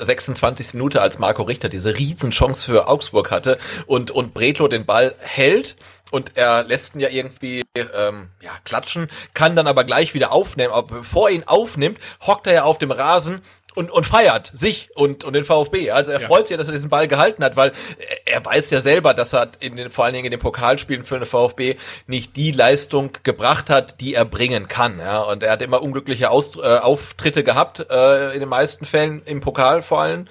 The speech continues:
Speaker 1: Und, ähm, hat jetzt mal wirklich gezeigt, was er kann. Und er hat sich so gefreut, dass genau der er-, de-, den ersten Ball, den er halt halten konnte, dass er so gut gehalten hat. Und, ähm, ja, und das hat ihm wirklich Sicherheit gegeben.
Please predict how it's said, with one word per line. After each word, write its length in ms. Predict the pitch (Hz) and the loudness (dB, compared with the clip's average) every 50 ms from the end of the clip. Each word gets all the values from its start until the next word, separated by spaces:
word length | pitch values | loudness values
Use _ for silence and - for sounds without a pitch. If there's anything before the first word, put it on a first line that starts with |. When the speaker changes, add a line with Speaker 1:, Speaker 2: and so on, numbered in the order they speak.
| - - - - - 147 _ | -16 -18 -16 -14 -14 -16 _
Speaker 1:
Und, 340 | - 139 139 135 127 - - 117 | -4 0 0 0 -2 -2 0 0
ähm, 160 | 107 107 104 _ - - - - - | 0 0 -2 _ -18 -18 -18 -12 -6
hat 160 | - 123 117 | -4 -4 -2
jetzt 180 | 123 127 123 - | -2 -4 -4 -2
mal 140 | 147 117 117 | -2 0 0
wirklich 260 | 123 123 - 127 110 | -2 -6 -6 -8 -10
gezeigt, 340 | - 110 - 127 117 117 - | -10 -4 0 0 0 0 0
was 120 | 117 - | -2 0
er 80 | - 107 | 0 -2
kann. 220 | - 127 123 120 | 0 -2 -4 -4
Und 120 | 120 104 - | -4 -4 -4
er 80 | 113 | -4
hat 80 | 104 - | -4 -4
sich 180 | - 139 117 | -4 -6 -4
so 200 | - 139 156 185 | 2 2 2 2
gefreut, 460 | 180 160 135 - 117 127 143 160 151 - | 2 0 -2 0 4 4 4 4 2 -2
dass 140 | - - | -6 -4
genau 360 | - 135 120 127 135 151 165 160 - - - - - | -4 -2 0 2 2 2 2 0 -4 -16 -14 -6 -2
der 160 | 131 120 - | -2 -2 0
er-, 160 | 120 127 156 147 | 0 -2 -2 -2
de-, 180 | 135 139 131 127 | -4 -8 -6 -4
den 280 | 127 120 123 120 123 | -6 -6 -6 -8 -8
ersten 400 | - 127 143 165 - - - 147 | -2 0 0 0 0 -4 -6 0
Ball, 200 | - 131 131 165 | 2 4 4 4
den 160 | 135 135 127 | 2 2 2
er 220 | 135 127 123 113 - | 2 2 2 2 0
halt 240 | 127 117 117 - - | -2 -2 -2 0 0
halten 320 | 147 160 160 - 147 139 | 0 0 0 -4 -8 -4
konnte, 260 | - 165 185 185 135 | 0 0 0 0 -2
dass 40 | 120 | -4
er 320 | 123 117 110 - 139 151 - - | -6 -6 -6 -6 -6 -6 -8 -8
so 240 | 113 - 139 170 190 | -4 0 2 2 2
gut 180 | 180 196 175 | 0 -4 -2
gehalten 420 | - 139 120 143 175 196 - - 117 | 0 2 2 2 0 0 -2 -4 -2
hat. 180 | 117 151 165 - - - - 170 - | -2 -2 -2 -4 -14 -14 -14 -12 -6
Und, 340 | - - 123 117 113 110 - | -2 0 0 0 -2 -4 -2
ähm, 140 | 113 98 92 90 | -2 -2 -2 -4
ja, 160 | - 101 101 | -4 -4 -4
und 100 | 104 92 | -4 -6
das 120 | 95 - - | -6 -4 -6
hat 120 | 123 110 | -4 -4
ihm 180 | 120 107 98 92 | -6 -10 -6 -8
wirklich 240 | 120 117 120 107 - | -8 -6 -4 -2 0
Sicherheit 380 | 135 143 160 151 131 127 - | 2 2 2 2 2 0 0
gegeben. 360 | - 135 120 139 143 147 143 | -2 -2 2 4 4 2 2